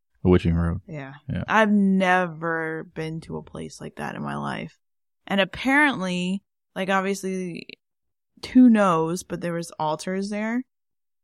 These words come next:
Speaker 2: There was animal bones. There was who the, baby toys. That's another, like, I have never,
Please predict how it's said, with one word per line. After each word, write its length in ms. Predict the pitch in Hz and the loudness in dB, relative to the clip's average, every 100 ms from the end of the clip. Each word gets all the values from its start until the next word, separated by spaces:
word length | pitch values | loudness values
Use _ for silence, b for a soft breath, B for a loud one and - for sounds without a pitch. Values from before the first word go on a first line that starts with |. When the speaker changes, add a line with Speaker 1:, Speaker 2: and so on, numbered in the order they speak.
| - | -14
Speaker 2:
There 300 | 165 175 165 | -2 0 2
was 680 | 165 165 160 160 160 165 - _ _ | 0 0 0 -2 -4 -8 -12 _ _
animal 340 | 175 170 175 180 | -6 -2 -2 2
bones. 640 | 196 208 233 247 - - _ _ _ _ _ | 2 4 4 2 0 -16 _ _ _ _ _
There 280 | - 175 170 | -6 -4 -2
was 300 | 165 160 160 _ _ _ | -2 -4 -6 _ _ _
who 200 | 226 233 | -2 0
the, 160 | 220 190 _ _ _ _ _ _ | 0 -2 _ _ _ _ _ _
baby 360 | 180 190 220 226 | 2 4 2 0
toys. 680 | - 240 247 262 269 - _ _ _ _ - | -2 -2 -2 -4 -6 -10 _ _ _ _ -2
That's 280 | 220 269 | 0 0
another, 360 | 302 240 226 233 - | 0 0 0 -2 -2
like, 200 | 233 - | -4 -2
I 200 | 202 233 | 2 4
have 180 | 294 269 | 2 -4
never, 800 | 214 208 202 202 208 262 262 | -2 -2 -2 -2 -2 -2 -4